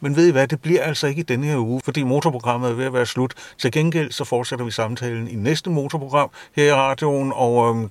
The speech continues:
der skal vi snakke også om lidt om det, som man har i støbeskeen hos Subaru. Hvad kommer vi til at opleve i de kommende år? Tak for snakken til Niels Tanning fra Subaru i Danmark. Med de ord er det slut på motorprogrammet denne gang.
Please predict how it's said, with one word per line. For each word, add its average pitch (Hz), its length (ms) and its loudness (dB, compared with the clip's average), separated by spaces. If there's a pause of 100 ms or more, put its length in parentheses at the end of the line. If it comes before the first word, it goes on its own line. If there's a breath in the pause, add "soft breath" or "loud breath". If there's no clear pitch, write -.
der 135 100 2
skal 170 200 -4
vi 165 60 -4
snakke 117 380 0
også 117 200 0
om 117 140 2 (300 loud breath)
lidt 151 140 2
om 143 180 4
det, 135 160 2
som 135 140 0
man 110 120 -2
har 101 100 -4
i 98 40 -4
støbeskeen 143 640 -2
hos 117 160 -6
Subaru. 110 480 2 (240 loud breath)
Hvad 160 100 2
kommer 120 200 0
vi 104 100 -4
til 117 140 -4
at 107 80 -2
opleve 110 440 -4
i 110 60 -10
de 107 120 -8
kommende 101 360 -2
år? 85 240 -10 (640)
Tak 175 200 -2
for 196 80 -2
snakken 165 380 0
til 180 120 0
Niels 165 200 4
Tanning 135 320 0
fra 147 100 -8
Subaru 123 480 0
i 123 40 0
Danmark. 90 380 -8 (440 soft breath)
Med 135 100 -2
de 202 80 4
ord 196 140 6
er 190 40 2
det - 80 -2
slut 170 200 2
på 180 100 -2
motorprogrammet 135 720 0
denne 110 180 0
gang. 95 220 -4